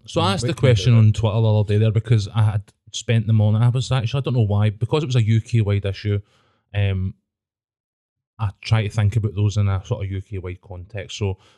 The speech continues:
Speaker 1: when something's happening at Westminster, the first reaction I don't go looking for is Nicola Sturgeon's, because as much as she'll have an opinion on it, it's not really relevant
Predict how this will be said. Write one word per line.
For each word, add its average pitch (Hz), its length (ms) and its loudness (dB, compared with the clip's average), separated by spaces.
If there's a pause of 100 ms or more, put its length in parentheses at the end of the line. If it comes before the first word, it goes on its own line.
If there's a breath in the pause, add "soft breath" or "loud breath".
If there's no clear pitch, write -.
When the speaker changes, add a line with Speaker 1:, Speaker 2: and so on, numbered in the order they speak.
(120 soft breath)
Speaker 1:
when 101 300 4
something's 110 280 0
happening 101 280 0
at 80 80 -6
Westminster, 101 500 -2 (140)
the 101 80 -4
first - 280 -4
reaction 107 300 -2
I 98 60 0
don't 98 220 -4
go 101 120 -4
looking 90 240 -10
for 95 200 -10
is 95 180 -10 (100)
Nicola 98 400 -4
Sturgeon's, 98 400 -2
because 95 480 -6 (500 soft breath)
as 107 120 0
much 104 200 2
as 101 80 0
she'll 98 140 -2
have 92 140 0
an 95 80 -2
opinion 127 360 0
on 123 140 4
it, 117 100 0
it's - 140 -2
not 101 140 2
really 95 220 -2
relevant 92 540 -2